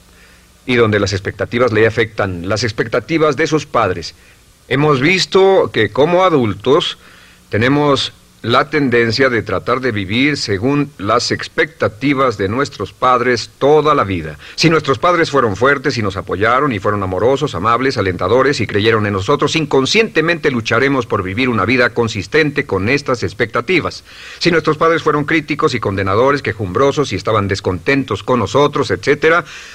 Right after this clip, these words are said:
veremos que toda nuestra vida tenemos la tendencia de menospreciarnos. Así que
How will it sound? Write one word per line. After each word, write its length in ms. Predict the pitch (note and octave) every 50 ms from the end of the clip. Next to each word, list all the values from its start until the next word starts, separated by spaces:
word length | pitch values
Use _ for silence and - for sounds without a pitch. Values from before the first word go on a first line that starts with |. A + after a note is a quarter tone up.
| - - - -
veremos 340 | B2+ D#3 G3+ G#3 G3+ G3+ -
que 120 | - D3
toda 240 | - G3 G3 F#3 E3+
nuestra 320 | F3+ F#3+ F3 D3+ E3+ D3
vida 260 | D3 F3+ F#3 E3 E3+ D#3
tenemos 440 | - D#3 C3+ D#3 D#3 D#3 D3 A2+ C#3
la 80 | C3+
tendencia 580 | C3+ - A2 G2+ G2+ G2 C3 C3+ C3 A#2 B2+ G#2+
de 100 | G#2+ G#2
menospreciarnos. 1400 | F#2+ G2+ G#2 G2+ G2 G2+ - - A2 G#2 F#2+ - - - E3 E3 C#3 A#2 F#2 E2+ D#2+ D#2 D#2+ D#2+ D2+ - - - - - _ _ _ _ _ _ -
Así 320 | - C3 - - F#3 F#3 D3+
que 580 | - D3+ D#3+ E3 E3 E3+ E3+ D#3 C#3+ - -